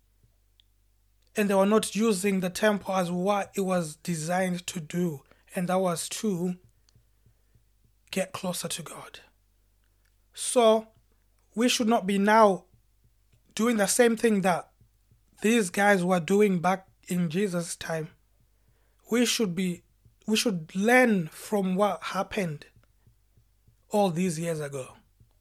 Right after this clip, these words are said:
and not let it happen again. So we should be bringing people in. If you've got friends, if you know anyone, we should be bringing them in,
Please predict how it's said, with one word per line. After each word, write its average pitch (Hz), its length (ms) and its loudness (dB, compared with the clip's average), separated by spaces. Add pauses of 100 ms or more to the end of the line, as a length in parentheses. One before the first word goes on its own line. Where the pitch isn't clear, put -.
(1600)
and 202 400 0
not 196 300 0
let 214 160 4
it 180 200 -2
happen 202 460 -4
again. 165 520 -4 (340)
So - 180 -2
we 208 80 4
should 202 160 -2
be 196 80 2
bringing 233 440 2
people 226 440 -2
in. 180 300 -4 (600)
If 220 220 -4
you've 208 160 0
got 180 160 -2
friends, 226 380 2
if 226 160 0
you 220 60 0
know 208 140 2
anyone, 214 560 4 (320)
we 208 100 0
should 220 180 2
be 196 80 2
bringing 233 400 2
them 196 180 2
in, 180 300 -2